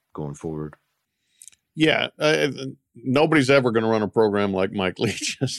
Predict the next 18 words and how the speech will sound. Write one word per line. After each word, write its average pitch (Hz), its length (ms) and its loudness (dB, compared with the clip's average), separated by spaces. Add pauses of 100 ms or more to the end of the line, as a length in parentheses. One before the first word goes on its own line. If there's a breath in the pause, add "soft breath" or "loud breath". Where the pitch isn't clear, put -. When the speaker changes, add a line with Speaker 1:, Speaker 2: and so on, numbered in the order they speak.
Speaker 2:
You 147 200 0
know, 143 200 -2 (100)
uh, 110 140 2
he 120 500 -2
just, 117 260 -2
everything 135 380 0
he 123 120 0
does 117 340 2
was 101 160 -6
so 113 220 -2
different, 101 500 -2 (160)
and 95 580 -4 (680)
I'm 95 140 -4
sure 120 280 2
schematically 120 800 2
there 107 160 4
will 107 140 4
be 104 520 0